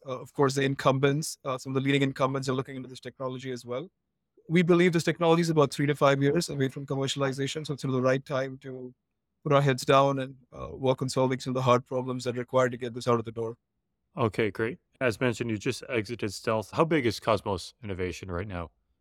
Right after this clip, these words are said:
Speaker 1: Yes, so we can't disclose the team size for competitive reasons. I think we haven't disclosed it, uh, here
Speaker 2: Okay.
Speaker 1: or to even other news outlets as well. But I think what we can say is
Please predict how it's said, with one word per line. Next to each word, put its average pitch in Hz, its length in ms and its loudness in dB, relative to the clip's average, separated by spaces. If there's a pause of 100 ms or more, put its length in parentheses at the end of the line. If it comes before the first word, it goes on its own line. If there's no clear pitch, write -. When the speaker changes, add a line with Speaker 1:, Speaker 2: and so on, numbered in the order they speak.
(100)
Speaker 1:
Yes, 139 260 4
so 180 100 2
we 170 120 2
can't 220 260 4
disclose 165 520 2
the 170 100 2
team 160 260 0
size 160 380 4
for 156 120 -2
competitive 139 640 2
reasons. 143 420 -2
I 135 60 -4
think 135 140 -6
we 131 80 -4
haven't 131 240 2
disclosed 127 480 0
it, 127 120 2 (220)
uh, 120 220 -4 (220)
here 143 200 4
Speaker 2:
Okay. 135 240 8
Speaker 1:
or 135 80 6
to 135 200 -6
even 135 220 -4
other 135 260 0
news 131 280 -2
outlets 123 400 2
as 127 160 -4
well. 143 260 4
But 165 140 0
I 139 60 4
think 143 160 2
what 147 120 4
we 151 120 2
can 151 240 4
say 151 220 -2
is 135 200 2